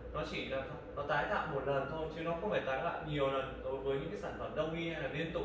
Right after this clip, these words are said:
bong chóc, bong chóc, bong chóc gây tổn thương. Thì như thế da của chúng ta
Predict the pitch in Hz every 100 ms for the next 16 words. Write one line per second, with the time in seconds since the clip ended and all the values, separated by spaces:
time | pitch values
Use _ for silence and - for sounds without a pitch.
0 | 151 151 170 185 165 170 185 180 170 165
1 | 196 165 165 156 - - 127 - - -
2 | - 165 147 165 147 147 170 170 170 -
3 | 151